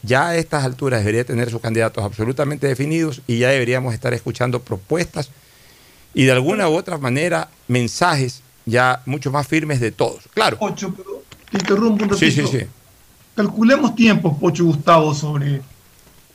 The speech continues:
Speaker 2: sobre lo que podría pasar en el caso específico de, de la candidatura de, centro Democrático.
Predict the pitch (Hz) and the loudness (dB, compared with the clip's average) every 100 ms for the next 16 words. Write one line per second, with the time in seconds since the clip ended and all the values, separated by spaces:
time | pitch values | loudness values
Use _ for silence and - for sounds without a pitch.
0 | _ - 139 - 190 170 165 160 147 - | _ -14 -14 -8 -2 0 0 -2 -4 -4
1 | 170 175 180 170 160 180 175 175 165 214 | 0 2 0 -2 0 0 0 -2 2 0
2 | 208 196 175 160 185 - 175 160 151 147 | 2 -4 -4 -4 -4 -6 -10 -6 -4 -2
3 | 143 135 131 143 - - - - - - | -4 -4 -6 -8 -12 -20 -20 -20 -20 -20
4 | - - 156 156 156 147 147 143 - 170 | -20 -12 -8 -8 -4 -2 0 0 0 -2
5 | 151 135 127 117 - - - - _ _ | 2 2 0 -4 -10 -18 -20 -20 _ _
6 | _ - - - - _ - 151 151 147 | _ -20 -20 -20 -20 _ -6 -4 -2 -2
7 | 143 135 127 | -2 -4 -8